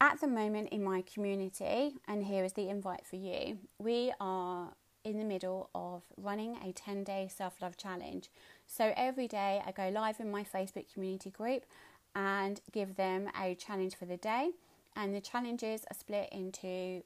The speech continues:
one's looking after your physical health, your mental health, and there's a fun challenge, which is really, really cool and exciting, and it's just fun.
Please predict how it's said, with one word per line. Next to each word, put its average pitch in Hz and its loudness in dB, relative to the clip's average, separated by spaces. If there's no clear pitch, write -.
one's 214 -2
looking 190 -4
after 185 -6
your 180 -6
physical 240 -6
health, 220 -4
your 196 -2
mental 214 0
health, 208 -6
and 208 -2
there's 202 -2
a 196 -6
fun 185 -4
challenge, 190 -4
which - -8
is 185 -6
really, 185 -2
really 185 -2
cool 226 4
and 190 0
exciting, 202 0
and 185 -4
it's - -8
just - -8
fun. 196 0